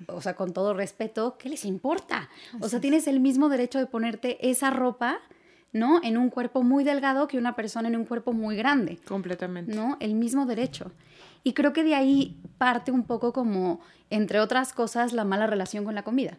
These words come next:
Speaker 1: Porque es, te están mandando ese mensaje, te bombardean con,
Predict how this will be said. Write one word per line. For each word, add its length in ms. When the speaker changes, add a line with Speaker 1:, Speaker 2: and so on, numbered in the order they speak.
Speaker 1:
Porque 460
es, 160
te 60
están 260
mandando 360
ese 240
mensaje, 560
te 140
bombardean 720
con, 340